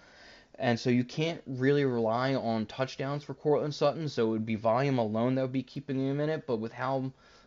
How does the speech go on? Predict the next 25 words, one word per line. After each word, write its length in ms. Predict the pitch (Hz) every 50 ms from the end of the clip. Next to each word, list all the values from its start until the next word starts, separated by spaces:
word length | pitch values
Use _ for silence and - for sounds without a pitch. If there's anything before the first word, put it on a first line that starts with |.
| _ -
little 340 | 117 113 117 131 131 139
this 160 | 143 135 135 -
offense 340 | 123 120 - - 127 117
is 80 | 117 110
moving 280 | 113 117 120 120 127 113
the 80 | 107
ball, 260 | 101 - 110 117 120
I 80 | 120 123
don't 140 | 123 123 113
know 100 | 117 117
that 120 | 113 107
you 100 | 101 107
can 160 | - - 123
necessarily 680 | 117 117 113 - - 123 117 110 110 110 113 107 98 -
ha-, 320 | - 120 120 113 113 107 -
expect 360 | 95 107 - - 123 113 -
reliable 380 | 127 117 117 117 117 113 107 110
volume 380 | 104 113 110 110 110 107 107 -
from 140 | - 104
Cortland 340 | - - 113 95 82 95 107
Sutton. 320 | - 113 107 101 - - 113
So 340 | - 117 110 110 107 104 - - - - - - - - - _
he's 320 | - - 131 135 135 135
a 400 | 147 135 123 123 123 120 120 110 95 101 92 87 113 - - - - 76 67
mo-, 340 | 92 143 156 151 156 -